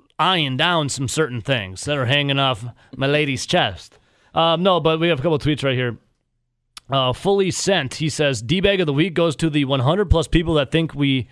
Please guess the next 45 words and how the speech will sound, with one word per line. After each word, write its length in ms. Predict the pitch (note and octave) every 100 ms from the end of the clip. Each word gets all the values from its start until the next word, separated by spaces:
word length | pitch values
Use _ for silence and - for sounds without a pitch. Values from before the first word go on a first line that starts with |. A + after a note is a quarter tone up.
| - -
even 260 | D#3+ D#3+
have 200 | C3+ C#3+
a 60 | C3
chance 300 | - D3+ D3+
at 140 | C3+ A2
losing. 440 | F3 B2+ F#2 F2+ - _ -
Hashtag 420 | D3+ - C#3 G2+ -
psh." 520 | - - - - - - _ - - - _ _ _
Uh, 200 | C#3+ D3
the 80 | D3
Joker 500 | A#2 F#3 G3+ F#3+ D3+
three 180 | E3+ F#3
three 180 | E3 D#3
seven 320 | F3+ F3+ E3
says, 380 | C#3+ D3+ C3+ G2+ - _ -
"The 120 | C#3+
second 460 | - F#3+ G#3 A3 D#3+
loss 440 | D3 B2+ C3 -
could 140 | E3
be 140 | C#3+ C3+
a 60 |
bowl 320 | A#2 C3 E3 C#3+
game. 400 | A2 G2 F#2 G2+
I 80 | B2+
think 200 | C#3+ C3+
they 80 | C3+
only 160 | C3+ B2+
lose 200 | C3 A2
one 140 | C3
regular 260 | B2+ B2+ A#2+
season 300 | C3+ A#2 A2+
game, 260 | G#2+ G#2+ - _ _ _
but 120 | C3+
I 40 | C3+
think 220 | - D3
the 60 | A2+
people 180 | C3+
are 60 | C3
voting 400 | G#2 C3 B2+ A#2
two 380 | - A3+ C#3+ A2
because 260 | B2 C3 A#2
of 100 | G2+
a 40 |
bowl 260 | G2+ B2+ A#2+
game." 320 | G#2 G2 G2+